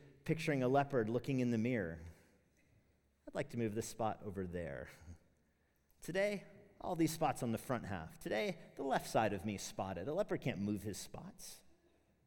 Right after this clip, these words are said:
Jeremiah thirteen twenty-three, "Can the leopard change his spots? Then a human can teach his heart to do good." John three nineteen, Jesus says,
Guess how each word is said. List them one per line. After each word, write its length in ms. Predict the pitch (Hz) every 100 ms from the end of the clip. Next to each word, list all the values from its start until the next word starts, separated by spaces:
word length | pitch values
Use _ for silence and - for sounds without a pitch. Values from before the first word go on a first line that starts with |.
| _ _ _ _ _ _ _
Jeremiah 340 | 139 131 131
thirteen 360 | 120 127 135 120
twenty-three, 580 | 131 120 110 123 113 101 - - - -
"Can 140 | 123
the 60 | 113
leopard 420 | 120 123 139 131
change 280 | 143 127 120
his 140 | 117
spots? 560 | - 120 135 151 - -
Then 260 | 117 107 101
a 240 | 101 95
human 560 | - - 151 123 107 101 - - - - -
can 180 | 110
teach 360 | 98 - 135 -
his 160 | 123 -
heart 400 | - 113 95 - - - _
to 120 | - 107
do 180 | 110
good." 460 | 104 117 107 85 82 82 - - _ _ _ _ _ _ _ _ _ _ _ _ - -
John 240 | - 117 113
three 280 | - 117 113
nineteen, 460 | 107 107 123 110
Jesus 340 | 92 107 95 92
says, 520 | 110 98 90 -